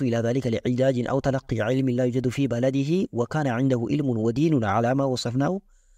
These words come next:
فهذا لا بأس به. Fakkeenya yaalaaf fa'a yookaan ammoo beekumsa garagaraa baratuudhaafi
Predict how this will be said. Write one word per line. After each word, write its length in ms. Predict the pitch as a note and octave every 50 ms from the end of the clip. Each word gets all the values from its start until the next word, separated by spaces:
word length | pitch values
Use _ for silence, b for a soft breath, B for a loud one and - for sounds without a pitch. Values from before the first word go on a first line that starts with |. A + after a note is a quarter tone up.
| _ _ _ _ _ _
فهذا 560 | _ - A2+ G2+ A#2 C3+ C#3 C#3 B2+ A#2+ A2+
لا 160 | A2 A#2+ B2 B2
بأس 320 | A2 B2+ - - - -
به. 260 | G#2+ A2+ A2 G#2+ - - - _ _ _ _ _ _
Fakkeenya 320 | - G#2+ - E3 F3 D#3 B2+
yaalaaf 420 | A#2 A2 G#2 G#2+ A2 A2 G#2+ - -
fa'a 220 | - - - C#3 C3+
yookaan 300 | B2 A2+ A2 - C3+ C3+
ammoo 160 | B2+ C3+ C#3+ C3+
beekumsa 400 | A#2+ A#2+ - - G#2 G2 G#2+ G#2+
garagaraa 360 | A2+ A2 A#2+ B2 C3 C3 B2+
baratuudhaafi 600 | A2+ A2+ B2 B2 A#2 G#2 F2 D#2 F#2+ F#2 A2